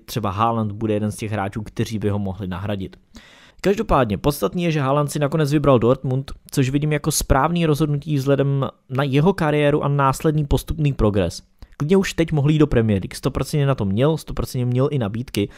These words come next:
Například v United by hrál okamžitě v základu, stejně tak v Chelsea by hrál okamžitě v základu a momentálně i v Tottenhamu, protože Kane zraněnej. Ale v současné době by to pro něj nebyl ideální krok,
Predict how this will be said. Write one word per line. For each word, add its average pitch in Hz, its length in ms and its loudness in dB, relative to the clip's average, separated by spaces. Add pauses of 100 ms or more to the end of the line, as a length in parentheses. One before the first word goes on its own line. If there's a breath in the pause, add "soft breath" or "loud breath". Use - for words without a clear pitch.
(320 loud breath)
Například 139 440 2
v 120 40 -2
United 143 320 2
by 135 100 2
hrál 139 220 2
okamžitě 151 480 0
v 127 40 -2
základu, 113 400 -2
stejně 117 240 -4
tak 113 160 -4
v - 120 -14
Chelsea 156 280 2
by 156 80 -2
hrál 151 200 -2
okamžitě 127 420 -4
v 117 60 -6
základu 113 600 -2 (580 soft breath)
a 139 80 4
momentálně 113 460 0
i 117 60 -2
v - 60 -10
Tottenhamu, 110 460 0
protože 107 320 -4
Kane 104 220 -2
zraněnej. 104 560 0 (640 loud breath)
Ale 135 520 6 (640)
v - 60 -12
současné 190 440 -2
době 143 220 4
by 143 100 0
to 151 100 0
pro 151 140 -2
něj 156 140 0
nebyl 147 420 4
ideální 123 460 2
krok, 92 280 -2